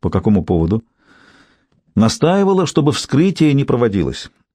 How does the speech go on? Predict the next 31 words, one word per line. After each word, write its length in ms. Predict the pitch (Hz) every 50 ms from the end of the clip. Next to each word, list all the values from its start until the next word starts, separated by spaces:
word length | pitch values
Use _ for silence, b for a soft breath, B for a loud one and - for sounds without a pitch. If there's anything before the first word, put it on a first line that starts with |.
| _ - -
Хотела 420 | - 110 98 - 156 160 151 147
немедленно 680 | 131 127 131 135 139 165 180 170 151 156 156 147 139 131
забрать 360 | 117 127 120 127 135 135 135
сына, 320 | - - 95 78 73 76
мол, 220 | 80 95 104 107 -
он 240 | - 127 135 135 127
несовершеннолетний 1000 | 120 113 113 113 107 107 107 - 110 104 101 101 104 127 160 165 151 - - 113
и 40 | 98
так 180 | - 104 92 95
далее. 400 | 127 139 139 127 117 104 104 - _ _ _ _ _ _ _ _ _ _ -
В 120 | - -
кои 300 | - - 123 127 131 127
веки 300 | 123 120 135 143 139 151
полиция 480 | 139 - 147 135 135 135 135 - 156 147
подчинилась. 720 | - - 139 - - - 165 147 95 69 64 - - - _ _ _ _ _ _ _ _ _ _ _ _ _ _ _ _ _ _
Подробного 640 | - 95 98 120 151 170 151 135 131 120 113 117 -
обследования 640 | 107 - - - 143 170 170 135 104 92 90 87
им 200 | 90 - 107 101
самим 300 | 90 - 101 90 92 104
не 80 | 131 135
хотелось, 480 | - 147 135 - 147 139 135 127 - _ b b b b b b b b b b b -
так 160 | - 160 170 -
что 120 | - 190
в 60 | 147
конечном 500 | - 160 151 156 170 - - 143 139 131
итоге 280 | 117 120 190 190 156 113
все 180 | - - 143
остались 320 | 147 - - 123 117 117 95
довольны». 440 | 87 92 76 71 69 65 60 57 - _ _ _ _ _ _ _ _ _ _ _ _ _ _ _ _ _ _ _ _ -
«Забавно, 560 | 90 101 131 135 120 117 95 90 87 90 92
правда?» 420 | - - 123 147 160 147 123 85